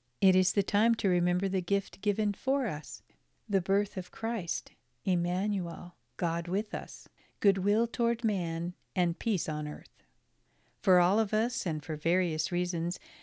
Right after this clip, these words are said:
many may be feeling the need for strength and encouragement. Christmas can be our source of comfort and joy. Gift giving has long been the way to share joy with those that we love and is a symbol of love,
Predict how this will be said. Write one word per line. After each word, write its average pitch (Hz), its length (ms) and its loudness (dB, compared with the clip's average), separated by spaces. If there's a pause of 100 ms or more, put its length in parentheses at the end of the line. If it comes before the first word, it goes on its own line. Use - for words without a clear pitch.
(200)
many 196 340 6
may 180 220 4
be 180 120 0
feeling 196 580 0
the 202 120 0
need 202 340 2
for - 140 -8
strength 196 640 -2
and 170 100 0
encouragement. 165 840 -6 (580)
Christmas 190 600 2
can 220 260 2
be 233 200 4
our 220 140 4
source 285 400 4
of 180 120 -2
comfort 160 540 -6
and 175 200 -2
joy. 170 420 -6 (640)
Gift 226 280 2
giving 185 340 -2
has 202 260 -2
long 226 300 2
been 175 180 2
the 180 80 0
way 180 240 0
to 226 160 -2
share 294 300 0
joy 165 380 2
with 170 180 -4
those 165 220 0
that 185 120 -6
we 220 80 0
love 214 400 -2 (320)
and 226 100 6
is 233 140 4
a 240 80 2
symbol 233 400 0
of 165 180 -6
love, 165 520 -6